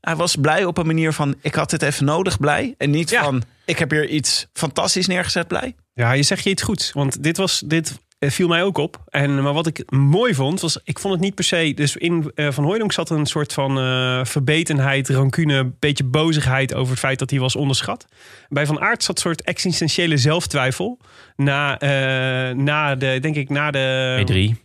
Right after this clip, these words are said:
Speaker 2: E drie-prijs.
Speaker 3: Ja.
Speaker 2: Of, ja, want daar werd hij natuurlijk wel echt afgereden door, door Van der Poel
Speaker 3: Nou ja.
Speaker 2: en door, eh, Stiebach.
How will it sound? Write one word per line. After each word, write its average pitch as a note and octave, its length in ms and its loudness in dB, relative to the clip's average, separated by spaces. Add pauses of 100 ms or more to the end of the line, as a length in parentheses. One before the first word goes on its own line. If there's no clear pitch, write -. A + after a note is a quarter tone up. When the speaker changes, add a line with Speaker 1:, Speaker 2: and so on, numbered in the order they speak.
Speaker 2:
E D3 160 0
drie-prijs. F#3 680 -2
Speaker 3:
Ja. A2 240 -2
Speaker 2:
Of, F3+ 300 -2
ja, D3 200 2
want D3 120 0
daar G#3 140 2
werd G3 140 0
hij F#3 100 2
natuurlijk D#3+ 360 -2
wel - 100 0
echt - 120 -4
afgereden C#3 480 0
door, C3 260 0
door C#3 260 0
Van C#3+ 80 0
der B2+ 80 0
Poel E3 300 -2 (200)
Speaker 3:
Nou D#3+ 140 0
ja. E3+ 200 2
Speaker 2:
en - 60 2
door, C#3+ 180 0
eh, C3 60 2
Stiebach. D#3+ 600 -2